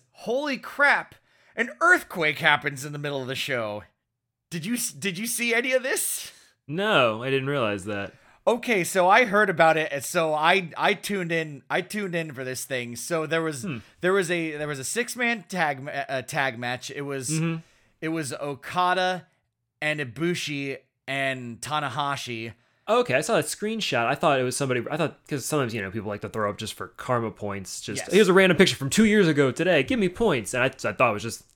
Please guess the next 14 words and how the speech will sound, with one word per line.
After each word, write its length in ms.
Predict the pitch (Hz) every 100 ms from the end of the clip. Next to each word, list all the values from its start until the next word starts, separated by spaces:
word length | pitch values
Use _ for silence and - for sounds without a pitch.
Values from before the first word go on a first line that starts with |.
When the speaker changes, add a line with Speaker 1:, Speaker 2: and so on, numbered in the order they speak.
| -
Speaker 2:
that. 380 | 107 92 87 - - - 135
Speaker 1:
Right. 320 | 160 117 - _ _ _ _ -
So 640 | - 190 185 180 165 -
they, 360 | 139 127 190 208
they 160 | 160 170
were 100 | 202
in 60 |
a 40 | 214
match 300 | 196 196 180
with 160 | 160 -
Jay 300 | 135 151 170
White, 380 | 185 175 170 - _ -
Kenta, 680 | - 170 160 160 143 139 - _ _ _ -
and 640 | 143 143 143 135 131 117